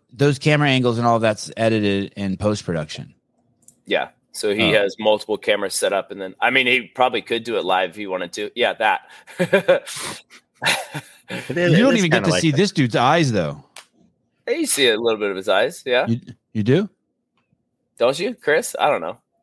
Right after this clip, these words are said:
Speaker 2: I don't ever go back and really watch them. They just kinda happen, and then that's about it. <laughs>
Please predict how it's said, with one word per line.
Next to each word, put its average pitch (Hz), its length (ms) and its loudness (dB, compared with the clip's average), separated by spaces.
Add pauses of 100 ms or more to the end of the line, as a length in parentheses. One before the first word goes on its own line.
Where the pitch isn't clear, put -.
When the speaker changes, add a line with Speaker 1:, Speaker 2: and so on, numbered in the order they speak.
(140)
Speaker 2:
I 151 100 4
don't 190 120 2
ever 156 180 4
go 127 160 4
back 123 240 2
and 113 100 -4
really 101 200 -2
watch 98 300 0
them. 87 220 -8
They 110 140 0
just 104 180 -6
kinda 107 220 4
happen, 95 460 2
and 90 120 -6
then 82 280 -6 (2250)
that's 85 160 -8
about 85 160 -2
it. - 280 -2
<laughs> - 40 -6